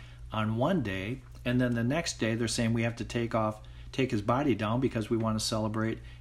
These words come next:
and prepare for the Passover"? Well, that is because in God's sight, the be-,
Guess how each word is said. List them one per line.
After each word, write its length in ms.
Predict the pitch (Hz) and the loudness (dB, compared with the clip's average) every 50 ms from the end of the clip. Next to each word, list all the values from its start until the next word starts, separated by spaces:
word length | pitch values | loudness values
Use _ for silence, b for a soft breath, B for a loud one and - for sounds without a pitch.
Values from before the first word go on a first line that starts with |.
| B | B
and 120 | 120 110 110 | -4 -2 0
prepare 320 | 117 110 - 120 113 110 | 0 0 0 0 0 0
for 140 | 110 - 110 | 0 0 -2
the 80 | 104 104 | -2 0
Passover"? 580 | - 135 143 147 135 - 87 80 - 55 - - B B B B B B B B B B B B B | 0 -2 0 -2 -2 -4 -4 -6 -8 -10 -12 -14 B B B B B B B B B B B B B
Well, 320 | - 117 117 113 113 123 127 | 0 2 2 2 2 0 0
that 280 | 120 117 120 127 139 | 0 2 2 2 2
is 120 | 147 123 - | 2 0 0
because 360 | - - - 131 120 107 113 | 0 -2 0 0 -2 0 0
in 140 | 113 107 101 | 0 0 0
God's 380 | 104 110 113 131 156 151 - | 0 0 2 2 0 -2 -2
sight, 420 | - - - 87 90 101 107 - - - - - - | -2 -2 -2 -2 -2 -4 -6 -8 -12 -16 -18 -8 -4
the 80 | 120 110 | -4 -2
be-, 260 | 107 113 113 113 | 0 0 -2 -2